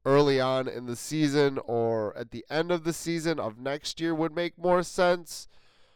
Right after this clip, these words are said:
but we'll see. But e-, either way, Dantonio is, his bank account is increasing by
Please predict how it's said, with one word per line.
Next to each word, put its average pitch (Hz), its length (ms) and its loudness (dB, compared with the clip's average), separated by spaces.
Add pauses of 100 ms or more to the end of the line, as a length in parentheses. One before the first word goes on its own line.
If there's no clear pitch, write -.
(300)
but 151 260 4 (180)
we'll 196 160 -2
see. 190 300 0 (420)
But - 180 -2 (380)
e-, 165 180 -6 (160)
either 180 240 4
way, 156 300 4 (260)
Dantonio 156 760 4
is, 110 220 -6 (260)
his 160 160 -6
bank 160 300 4
account 127 460 0
is 117 320 -4
increasing 131 640 -2
by 110 180 -4